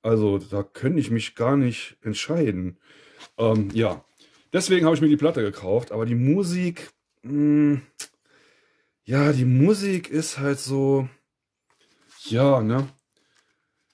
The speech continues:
Ich fand's halt eher so uninteressant. Ist halt eher so, sowas Exo-, Exotisches. Das ist ja auch Splatter-Vinyl. Ja, aber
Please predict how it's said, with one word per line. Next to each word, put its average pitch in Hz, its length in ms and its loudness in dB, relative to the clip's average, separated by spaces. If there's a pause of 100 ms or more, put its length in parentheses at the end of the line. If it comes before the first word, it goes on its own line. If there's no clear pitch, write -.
(120)
Ich - 160 -6
fand's 165 360 2
halt 131 200 0
eher 131 180 4
so 113 120 -4
uninteressant. 101 640 -4
Ist 117 140 -8
halt 127 140 -2
eher 113 160 0
so, 95 440 -4
sowas 110 340 0
Exo-, 143 420 -2 (220)
Exotisches. 156 880 0 (320)
Das 95 120 -16
ist - 60 -14
ja 101 80 -6
auch 87 100 -8
Splatter-Vinyl. 113 840 0 (680)
Ja, 127 180 2
aber 117 220 0